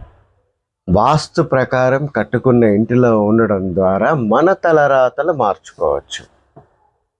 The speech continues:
అంటే మన ఫేట్ని మార్చుకోవచ్చు. చాలామందికి ఇది ఆశ్చర్యం అనిపించచ్చు, కానీ ఈ రోజున, ఈ విజయదశమి పండగ సందర్భంగా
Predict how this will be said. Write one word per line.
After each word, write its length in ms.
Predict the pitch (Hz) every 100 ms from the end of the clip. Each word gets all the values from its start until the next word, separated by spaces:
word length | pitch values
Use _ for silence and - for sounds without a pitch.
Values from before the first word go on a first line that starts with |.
| _
అంటే 160 | 107 156
మన 240 | 135 113
ఫేట్ని 500 | 107 - 139 156 165
మార్చుకోవచ్చు. 760 | 127 95 82 - - - - _ _ _ _ _ _ _ _ _ _ - - - -
చాలామందికి 500 | 117 135 135 143 135
ఇది 180 | 127 -
ఆశ్చర్యం 600 | 95 107 - - 127 127
అనిపించచ్చు, 760 | 101 98 113 - - - - - _ _ _ _ _ _ _ - -
కానీ 200 | 110 120
ఈ 100 | 117
రోజున, 460 | 110 120 120 127 110 _ _ _ _ _ _ -
ఈ 80 | 117
విజయదశమి 1080 | 110 104 120 117 117 104 120 113 104 60 98 -
పండగ 540 | 107 110 117 113 110 -
సందర్భంగా 960 | 92 107 107 117 101 110 107 110 110 -